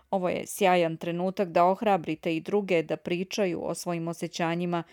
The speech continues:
i uvek pokušajte da budete tu za one pojedince koji mogu izgledati da su pod stresom. Svi ljudi imaju tendenciju da se nose sa stresom različito, tako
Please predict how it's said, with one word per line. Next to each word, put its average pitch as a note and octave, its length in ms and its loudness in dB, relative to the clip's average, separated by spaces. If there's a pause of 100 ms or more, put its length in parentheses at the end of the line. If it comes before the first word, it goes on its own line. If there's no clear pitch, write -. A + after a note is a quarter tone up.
(240)
i A#3 100 -2
uvek A3 220 2
pokušajte G3+ 580 0
da E3 120 -2
budete E3+ 460 -2
tu F3 260 -2
za E3+ 160 -2
one E3+ 180 -2
pojedince E3+ 600 -4
koji D#3+ 220 -4
mogu D#3+ 340 -2
izgledati E3 680 -4 (320)
da F#3+ 100 -2
su F#3+ 160 -4
pod E3 220 -4
stresom. D3+ 640 -8 (460)
Svi - 220 0
ljudi F#3+ 320 0
imaju F3+ 420 -4
tendenciju E3+ 640 -2
da F#3 100 -4
se F#3+ 160 -4
nose G#3+ 280 -4
sa E3+ 140 -12
stresom F3 540 -2
različito, D#3+ 680 -4 (380)
tako E3+ 420 0